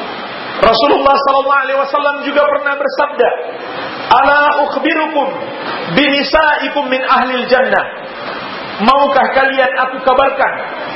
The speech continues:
istri-istri kalian yang akan menjadi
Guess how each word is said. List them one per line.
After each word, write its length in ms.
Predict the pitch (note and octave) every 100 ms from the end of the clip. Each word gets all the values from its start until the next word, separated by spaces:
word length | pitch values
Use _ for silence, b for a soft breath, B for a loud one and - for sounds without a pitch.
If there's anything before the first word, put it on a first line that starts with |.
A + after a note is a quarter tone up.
| - - - - -
istri-istri 960 | C4+ - - C#4 C4+ C4+ - D4 C#4
kalian 480 | C#4+ C#4 C#4+ D4 D4 - - - - - G#3+
yang 240 | C4 C4+
akan 480 | C#4 D4 C#4+ D4 C#4+
menjadi 480 | C#4+ C4+ C#4+ C#4+